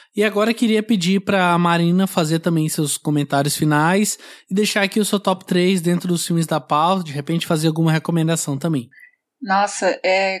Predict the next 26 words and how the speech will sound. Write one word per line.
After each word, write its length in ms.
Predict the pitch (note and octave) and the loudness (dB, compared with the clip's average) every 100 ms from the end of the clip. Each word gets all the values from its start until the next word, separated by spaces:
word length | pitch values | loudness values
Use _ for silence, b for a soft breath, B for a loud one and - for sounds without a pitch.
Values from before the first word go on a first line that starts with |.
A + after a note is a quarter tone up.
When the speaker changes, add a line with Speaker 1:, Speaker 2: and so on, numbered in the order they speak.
| - | -4
Speaker 2:
como 180 | G3+ | -4
eu 80 | G3+ | -4
comentei, 800 | G3+ A3 G#3+ A3 G#3 A3 G3+ G3 | -4 -4 -2 -4 -2 0 0 -2
assim, 380 | F#3 - G3 F#3 | -8 -10 -10 -10
no 120 | F#3 | -10
começo 600 | F3+ F#3+ F#3 F3+ F3 - F#3 | -6 -6 -4 -6 -6 -4 -2
do, 380 | F3+ E3+ E3 D#3 _ - | 0 0 -2 -6 _ -6
da 100 | F#3 | -4
gravação, 800 | F3 F3 F3 F3 - - G#3 A3+ | 0 0 2 0 -2 -2 -2 -2
né, 100 | G#3+ | -4
eu 80 | |
tava 220 | G#3 G#3 G3+ | 0 -2 -2
super 380 | - - A#3 | -12 -8 -6
ansiosa, 760 | A3+ A#3 - C4 A3+ G3+ A#3+ G#3+ | -6 -8 -6 -2 0 2 0 -2
assim, 260 | G3+ - G3 | -14 -16 -12
pra 160 | - G3 | -10 -2
gravar, 460 | G3 F#3 F#3 G3+ | 0 4 4 2
porque 260 | - - - | -4 -14 -10
eu 60 | G3+ | -4
sabia 400 | - A3 G#3+ B3 | 0 0 -2 -14
que 100 | C4 | -10
ia 40 | |
ser 140 | B3 A#3+ | -8 -8
um 120 | A3 | -8
programa 560 | - A3+ G3+ G3+ G3+ G3 | -12 -6 0 0 -2 -4
bem, 500 | G3+ C4 D#4+ D4 | 0 0 0 -2